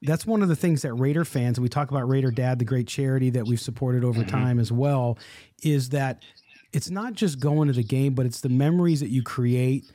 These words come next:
Speaker 1: with family, friends too, loved ones. Those are what
Speaker 2: Mm-hmm.
Speaker 1: you remember. You don't even, I mean, you remember the players and the games,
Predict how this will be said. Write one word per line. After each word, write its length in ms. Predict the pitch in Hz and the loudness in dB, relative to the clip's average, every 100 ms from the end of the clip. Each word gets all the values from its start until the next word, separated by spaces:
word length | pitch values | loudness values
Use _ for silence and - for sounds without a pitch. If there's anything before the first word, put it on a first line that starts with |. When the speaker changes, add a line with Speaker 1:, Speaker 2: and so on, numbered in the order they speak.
| _ - | _ -4
Speaker 1:
with 140 | 127 | -2
family, 640 | - - 147 151 156 151 156 | -2 -2 0 2 2 2 2
friends 580 | - - 156 156 160 - | -2 -4 0 2 2 -2
too, 400 | - 156 151 143 | -4 0 2 2
loved 340 | 123 131 139 | 0 0 -2
ones. 440 | 143 151 151 151 143 - _ _ - | 0 2 2 0 -2 -10 _ _ -4
Those 400 | 127 170 226 202 | 0 2 2 0
are 60 | |
what 220 | 175 160 131 | 0 0 0
Speaker 2:
Mm-hmm. 100 | 143 | 0
Speaker 1:
you 60 | 135 | 2
remember. 720 | 131 123 143 208 170 127 110 _ - | 2 2 2 2 2 0 -4 _ 0
You 100 | 240 | 2
don't 120 | 302 | 4
even, 180 | 226 180 | 2 0
I 40 | 175 | 0
mean, 140 | 160 | 2
you 100 | 170 | 2
remember 300 | 190 233 254 | 2 2 0
the 80 | 170 | 0
players 520 | - 160 165 165 147 | -2 -2 0 0 0
and 100 | 143 | 0
the 60 | 127 | 0
games, 360 | 139 156 160 | 2 2 0